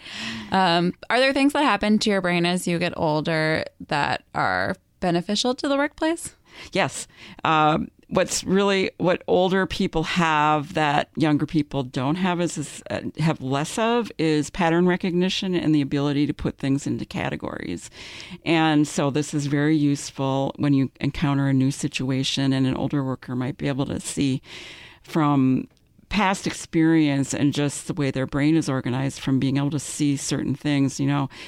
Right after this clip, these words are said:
Speaker 1: they can call up these, these past, um, events and be able to tell and pred-, predict what might happen based on this new idea.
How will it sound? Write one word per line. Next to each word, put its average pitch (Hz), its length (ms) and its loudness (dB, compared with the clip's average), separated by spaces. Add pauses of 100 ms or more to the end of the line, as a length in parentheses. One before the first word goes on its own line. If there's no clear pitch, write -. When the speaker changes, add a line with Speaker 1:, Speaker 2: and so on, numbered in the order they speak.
(100)
Speaker 1:
they 151 100 0
can 139 340 2 (100)
call 143 340 0
up - 220 0
these, 131 400 -2 (100)
these 131 300 -2
past, - 720 -4
um, - 420 -4 (100)
events 143 560 0 (340)
and 165 140 2
be 165 80 4
able 143 200 2
to - 80 -4
tell 143 680 2
and 143 160 2
pred-, - 360 -4 (140)
predict 147 680 -2
what 143 160 -2
might 123 220 0
happen 135 440 -4
based - 280 -6
on 120 120 -2
this 127 200 -8
new 131 120 0
idea. 131 400 -4